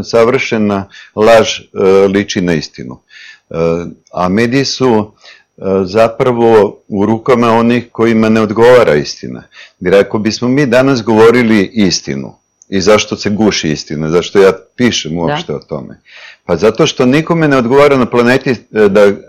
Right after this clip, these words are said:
Speaker 1: da sad priča da mi imamo dva procesa planetarna u koji, e, kojim papstvo pokušava da,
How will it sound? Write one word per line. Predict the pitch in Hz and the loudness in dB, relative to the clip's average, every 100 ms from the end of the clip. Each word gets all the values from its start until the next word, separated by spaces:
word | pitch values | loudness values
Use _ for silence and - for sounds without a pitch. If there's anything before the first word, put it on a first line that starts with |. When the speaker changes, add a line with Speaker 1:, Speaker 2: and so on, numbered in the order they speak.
| 110 101 98 | -2 2 2
Speaker 1:
da | 95 98 | 2 0
sad | - 123 - | 2 0 0
priča | 131 131 131 | -4 -2 -4
da | 107 107 | 0 2
mi | 110 | 2
imamo | 120 127 113 | 0 0 0
dva | 101 123 - | 2 2 2
procesa | 107 110 - 107 101 | 2 2 2 -8 -4
planetarna | 107 110 104 104 98 | 0 0 0 -2 -2
u | 95 | -2
koji, | 107 104 95 | 2 4 2
e, | 90 - - - - 104 98 87 | -2 -18 -20 -18 -2 2 2 0
kojim | - 110 98 | 0 2 0
papstvo | - 117 110 - - 101 | 2 2 2 -6 -4 -2
pokušava | - 95 107 107 - 120 104 | 0 -2 -2 -4 2 2 4
da, | 98 95 95 95 | 2 4 2 2